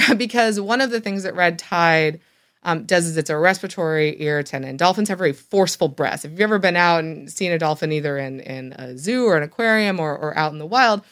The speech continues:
when they breathe, they come to the surface and really, pff, you know, blow that air out.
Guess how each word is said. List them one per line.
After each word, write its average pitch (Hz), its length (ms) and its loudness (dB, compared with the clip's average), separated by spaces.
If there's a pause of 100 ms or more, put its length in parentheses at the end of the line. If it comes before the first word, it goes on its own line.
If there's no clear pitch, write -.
(260)
when 240 180 2
they 196 140 4
breathe, 247 360 -2
they 208 100 -2
come 233 120 -4
to 220 40 -2
the 202 60 -6
surface 196 280 -6
and 180 80 -6
really, 175 200 0
pff, - 420 -6
you 180 80 -10
know, 147 120 -4
blow 185 680 2
that 151 240 2
air 147 320 -4
out. 135 300 -8